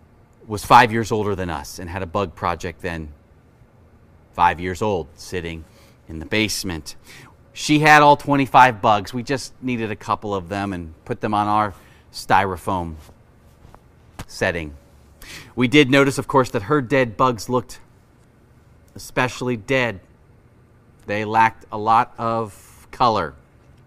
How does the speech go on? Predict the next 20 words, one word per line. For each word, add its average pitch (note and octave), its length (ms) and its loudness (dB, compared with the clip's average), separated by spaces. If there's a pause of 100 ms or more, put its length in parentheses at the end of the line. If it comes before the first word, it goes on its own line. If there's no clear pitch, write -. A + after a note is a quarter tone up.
(760)
For B2+ 80 -4
some E3 260 6
reason, D3 300 4
we C#3 120 6
thought, C3+ 240 6
"Well, C#3 180 8
let's, C#3 380 2
let's - 580 -2
put B2+ 240 -2
her A#2+ 140 -2
project, C3 600 2
this - 360 -10 (600)
styrofoam A#2+ 560 2
base A#2 340 0
and F#2+ 200 -8
these F#2 400 -8
twenty-five G2 540 -2
bugs G#2 580 -2 (480)
pinned A#2 360 2 (380)
with G#2+ 240 -2